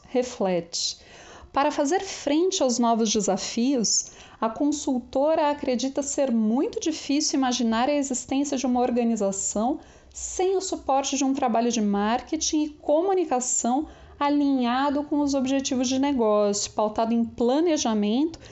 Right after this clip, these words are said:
e executado por pessoas qualificadas.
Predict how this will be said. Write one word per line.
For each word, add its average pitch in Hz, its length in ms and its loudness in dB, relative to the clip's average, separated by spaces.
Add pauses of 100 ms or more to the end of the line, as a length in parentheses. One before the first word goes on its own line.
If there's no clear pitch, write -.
(220)
e 359 80 2
executado 330 840 0
por 311 160 -2
pessoas 285 640 0
qualificadas. 220 1400 -2